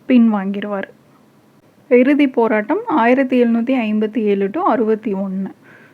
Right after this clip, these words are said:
So, பூலித்தேவனை வந்து சூழ்ச்சியால வீழ்த்தணும் அப்படின்னு சொல்லி கான்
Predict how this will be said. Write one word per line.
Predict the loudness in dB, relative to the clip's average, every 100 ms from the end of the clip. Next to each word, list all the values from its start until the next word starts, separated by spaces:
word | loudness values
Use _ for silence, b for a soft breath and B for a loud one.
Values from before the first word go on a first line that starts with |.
| b -2
So, | -2
பூலித்தேவனை | 0 0 2 0 2 0 0 -2
வந்து | -2 -2
சூழ்ச்சியால | -2 -2 0 -2 0 0 0 0
வீழ்த்தணும் | -2 -4 -4 -4 -4
அப்படின்னு | -6 -6 -6
சொல்லி | -4 -6 -6
கான் | -4 -6